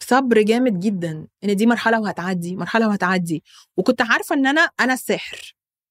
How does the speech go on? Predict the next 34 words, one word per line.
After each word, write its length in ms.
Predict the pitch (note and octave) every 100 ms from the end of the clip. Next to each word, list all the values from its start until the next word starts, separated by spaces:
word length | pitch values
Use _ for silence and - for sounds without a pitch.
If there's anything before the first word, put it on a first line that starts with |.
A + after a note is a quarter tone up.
| _ _ _ _
فخلاص 300 | C#4+ G4+ G#4 F4
أنا 140 | G4 G#4
عارفة 160 | G#4+
إن 60 | D4
هي 80 | D#4+
لو 120 | D#4+
بتعيط، 400 | C4 C4+ D4+ D4+
لو 140 | B3+
جت 140 | A3+ C#4
شمتني 460 | - B3 D4 G4 D4+
هترتاح. 480 | C4 B3+ C#4 - - _ _
طب 120 | A3
ما 80 | A3
اديها 280 | G#3 C4 D#4+
اللي 100 | B3+
هي 120 | C4+
عايزاه. 380 | B3+ A3+ B3 B3+ _ _ _ _ F#3
عارفة 200 | - A3
إزاي؟ 280 | G#3 B3+ - - -
Sooner 300 | - C#4+ C4
or 80 | A3+
later 260 | B3+ C#4 A3+
هتكبر 280 | C#4+ C4+
وهتجري 340 | A#3+ A#3 C4 B3
بعيد 140 | A#3+
عني، 340 | A3+ B3 C#4+ G#3
which 340 | G#3+ - G#3+
by 80 | A3
the 100 | A3+
way 60 | C4
هي 140 | B3+
بتعمله 300 | - G#3 A3+
دلوقتي. 400 | A3 G3 - E3
دلوقتي 420 | F#3 B3 A#3+ D4